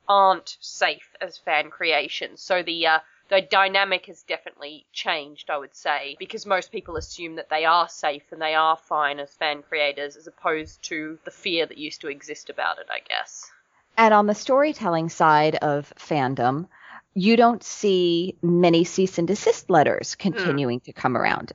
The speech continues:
Speaker 2: I mean, I remember back in two thousand five,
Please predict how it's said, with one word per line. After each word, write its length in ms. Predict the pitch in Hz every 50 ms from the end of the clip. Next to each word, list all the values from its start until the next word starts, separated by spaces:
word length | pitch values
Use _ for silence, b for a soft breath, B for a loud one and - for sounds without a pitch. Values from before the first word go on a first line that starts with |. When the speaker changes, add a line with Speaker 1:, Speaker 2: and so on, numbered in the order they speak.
| _ _ -
Speaker 2:
I 160 | - 190 190
mean, 360 | 190 190 190 185 185 190 190 B B B B B B 208
I 80 | 214
remember 360 | 220 226 226 226 214 220 208
back 280 | 196 196 180 185 - -
in 100 | 175 180
two 180 | - - 185 175
thousand 440 | - 175 165 165 170 - 160 170 -
five, 480 | _ 247 269 262 220 202 190 180 185